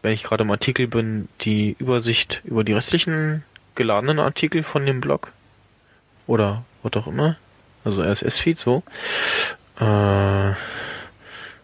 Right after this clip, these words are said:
wenn ich grad auf einem R-S-S-Feed bin und oben drauf tappe, dann sehe ich jeweils die anderen Feeds in der Übersicht. Ja, das lädt die halt jeweils runter und dann kann man das Ganze auch offline lesen.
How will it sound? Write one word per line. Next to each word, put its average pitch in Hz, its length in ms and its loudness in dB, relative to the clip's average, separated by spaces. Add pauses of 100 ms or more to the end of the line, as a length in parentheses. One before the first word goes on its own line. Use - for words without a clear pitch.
(320)
wenn 104 180 4
ich 107 120 -2
grad 107 480 2 (420)
auf - 200 -6
einem 101 100 -2
R-S-S-Feed 107 580 0
bin 120 160 2
und 113 140 2
oben 113 240 2
drauf 107 300 0
tappe, - 280 0
dann 101 380 0
sehe 101 220 4
ich - 260 0 (1120)
jeweils 110 300 2
die - 120 0
anderen 110 240 2
Feeds - 300 -4
in 95 80 -6
der 101 100 0
Übersicht. 101 480 0 (500)
Ja, 113 120 4
das 107 240 0
lädt 120 160 0
die 117 80 4
halt 110 120 4
jeweils 110 280 0
runter 123 160 2
und 113 60 0
dann 104 80 2
kann - 100 -6
man 107 80 4
das 101 100 2
Ganze 104 220 0
auch - 100 0
offline 107 420 2
lesen. 107 360 2